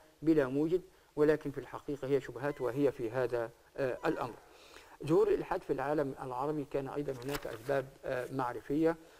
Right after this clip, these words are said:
آه، أسباب حضارية، أسباب نفسية، كل هذه، آه، الأشياء كان، آه، اعتماد آه، بعض من هو موجود في محيط العرب والمحيط الإسلامي تأثرًا بما هو موجود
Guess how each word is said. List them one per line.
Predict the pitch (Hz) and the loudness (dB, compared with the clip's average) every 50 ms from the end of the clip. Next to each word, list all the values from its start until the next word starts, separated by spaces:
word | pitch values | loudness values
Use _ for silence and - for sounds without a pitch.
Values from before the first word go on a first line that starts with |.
| - - - - | -20 -20 -10 -6
آه، | 147 143 143 143 - 160 | -4 -2 -2 -2 -4 -6
أسباب | 139 127 127 147 156 151 | -6 -2 0 0 0 0
حضارية، | - - 131 120 123 120 131 143 147 147 - | -2 -6 -6 -6 -4 -2 -2 0 0 0 -2
أسباب | - 117 120 147 156 156 | -6 -6 -6 -4 -4 -4
نفسية، | 143 131 - - - 175 175 151 | -6 -8 -10 -8 -4 -2 -2 -2
كل | - - 220 240 214 | -2 -2 -2 2 2
هذه، | 202 165 156 147 139 147 175 165 160 165 160 151 156 - - - - - - | 2 4 4 2 2 2 0 2 2 2 2 2 -2 -6 -18 -20 -20 -6 0
آه، | - 143 135 - - | 2 4 4 4 2
الأشياء | - - - - - - 156 143 - - | 0 0 -2 -2 2 4 4 4 2 2
كان، | - 156 143 143 143 143 143 139 - - - - - - - _ _ _ - | 2 4 4 4 4 2 0 -2 -4 -8 -18 -20 -20 -20 -20 _ _ _ -6
آه، | - 151 143 143 139 139 139 139 135 135 - - - | -2 0 0 2 0 0 -2 -2 -4 -6 -8 -8 -6
اعتماد | 147 135 127 127 - - 131 139 156 175 180 180 165 156 - - - _ _ _ _ - | -4 -2 -2 -2 -2 -2 0 0 0 0 0 -2 -4 -8 -16 -20 -20 _ _ _ _ -6
آه، | 139 131 139 - - 139 135 | -4 -4 -4 -6 -4 0 4
بعض | 160 180 170 156 151 147 147 151 160 - - _ - | 4 6 6 4 2 0 -4 -6 -8 -8 -10 _ -12
من | 135 131 131 139 170 208 202 170 | -10 -4 -2 0 2 2 2 0
هو | 143 156 170 165 | 0 0 0 0
موجود | 156 156 143 135 127 143 170 160 - | 0 0 0 0 0 -2 -2 -2 -2
في | - 165 156 | 0 0 0
محيط | 135 135 127 123 - 175 175 170 165 | 0 0 -4 -2 0 0 0 0 0
العرب | 139 131 117 131 156 165 147 | -2 -2 0 0 0 0 0
والمحيط | 151 139 135 123 139 151 147 | -2 -2 -2 -4 -6 -6 -6
الإسلامي | 165 - 147 - - 143 147 160 165 156 | -6 -8 -8 -6 -2 0 2 2 2 0
تأثرًا | - - - - - - - 160 160 165 165 160 156 - - - - - - - - | 0 -2 -2 -4 -4 -4 -2 0 2 2 0 -2 -4 -8 -16 -20 -20 -20 -18 -14 -4
بما | 135 139 143 143 143 139 139 151 - - - 151 151 139 | 0 4 4 4 4 4 0 -4 -8 -10 -4 -2 0 2
هو | 131 147 156 151 | 4 4 4 4
موجود | 139 135 127 120 123 139 147 147 143 | 4 0 -4 -4 0 0 0 0 0